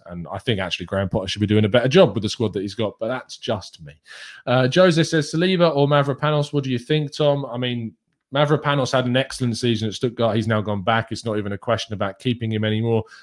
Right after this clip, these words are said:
Saliba needs a full season under his belt. Um, he's, what he's shown looks really promising. We will wait and see. Um, Euro says, uh, Charles Watts said that there is an option in Guendouzi's contract to extend for another year, and it's activated, so he has two years. Okay,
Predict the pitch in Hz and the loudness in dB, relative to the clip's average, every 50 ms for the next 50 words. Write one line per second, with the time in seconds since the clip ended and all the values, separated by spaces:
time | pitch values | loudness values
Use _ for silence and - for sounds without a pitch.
0 | _ - - - 131 127 131 127 113 120 113 113 113 110 110 101 - - 110 107 | _ -14 -4 0 4 6 6 6 6 4 4 4 2 2 0 -4 -2 -2 -4 -4
1 | 98 - 110 104 101 90 95 95 92 90 87 87 85 - - _ _ 90 82 80 | -2 -2 -2 -2 -2 -2 -2 -4 -4 -2 -4 -6 -6 -8 -12 _ _ -6 -6 -6
2 | 80 78 - - 90 92 87 85 85 82 82 80 87 95 - - - 117 120 113 | -6 -8 -12 -16 -16 -16 -14 -12 -12 -12 -10 -10 -8 -8 -8 -4 -2 -2 0 0
3 | 120 113 98 - _ - - - - 139 151 180 185 190 196 - - 131 143 147 | 0 -2 -2 -6 _ -4 0 2 4 6 6 6 6 4 2 0 2 2 2 2
4 | 147 - 123 123 120 113 107 - - 95 85 78 - - - - _ _ 104 104 | 2 2 0 2 2 0 -2 -4 -6 -6 -6 -8 -10 -14 -20 -20 _ _ -10 -8
5 | 104 98 90 95 90 87 - 82 80 78 - - _ _ _ _ - - - - | -8 -6 -6 -8 -10 -10 -12 _ -20 -20 -20 -20 _ _ _ _ -20 -20 -20 -20
6 | - - - - - _ _ - 127 131 135 135 139 139 139 139 139 139 131 135 | -20 -20 -20 -20 -20 _ _ -4 0 2 4 4 4 4 4 2 2 2 0 -2
7 | 135 147 185 196 180 135 117 - - 131 127 127 127 117 107 - - - 131 127 | -2 0 2 4 4 4 2 0 0 2 2 2 2 0 -2 -6 -8 -4 -2 0
8 | 120 120 117 120 123 123 123 - 156 147 147 135 123 147 151 147 - - 151 147 | 2 2 2 0 -2 -4 -2 0 2 4 4 4 2 0 -2 -2 -2 -2 -2 -2
9 | 139 135 131 139 135 135 127 127 139 147 147 143 - 143 139 135 123 135 135 131 | -2 -2 -2 0 0 0 0 0 -2 -2 -2 -4 -6 -6 -4 -4 -2 -2 0 0
10 | 131 127 123 117 117 - 156 147 139 - 143 135 127 - 123 113 - - 143 131 | 0 0 -2 -2 -2 -2 -2 0 0 0 0 -2 -2 -4 -8 -8 -4 0 0 0
11 | 127 113 - 117 113 120 120 110 110 110 113 123 131 135 135 120 - 120 110 104 | 0 0 0 0 0 2 2 2 2 2 2 4 4 4 4 2 0 -2 -4 -4
12 | - - 139 135 - - - 127 113 123 120 120 120 120 110 - - 110 107 104 | -4 -4 -4 -4 -4 -4 -4 -2 0 2 0 0 -2 -4 -8 -8 -6 -4 -2 -2
13 | 101 98 95 - - - 147 139 135 135 131 127 - - 104 107 101 - - 82 | -2 -2 -4 -4 0 2 4 4 4 4 2 2 0 -4 -6 -8 -8 -8 -10 -12